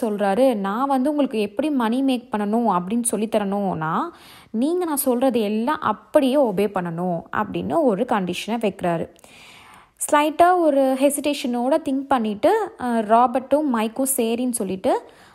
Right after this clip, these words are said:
"அவரோட பாலிசியெல்லாம் நான் ஃபாலோ பண்றேன்" அப்படின்ட்டு, "ஸ்டார்ட் பண்றேன்" அப்படின்னு சொல்றாங்க. அப்போ, "நீங்க முதல்ல என்னோட க்ரோசரி ஸ்டோர்ல போய்,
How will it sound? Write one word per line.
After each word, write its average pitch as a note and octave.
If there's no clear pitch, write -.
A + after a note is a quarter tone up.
"அவரோட G#3+
பாலிசியெல்லாம் A#3
நான் C4
ஃபாலோ G3+
பண்றேன்" F3+
அப்படின்ட்டு, E3+
"ஸ்டார்ட் A3
பண்றேன்" E3+
அப்படின்னு E3+
சொல்றாங்க. E3
அப்போ, A#3
"நீங்க G#3+
முதல்ல A#3+
என்னோட G#3+
க்ரோசரி D#4
ஸ்டோர்ல A3+
போய், F#3+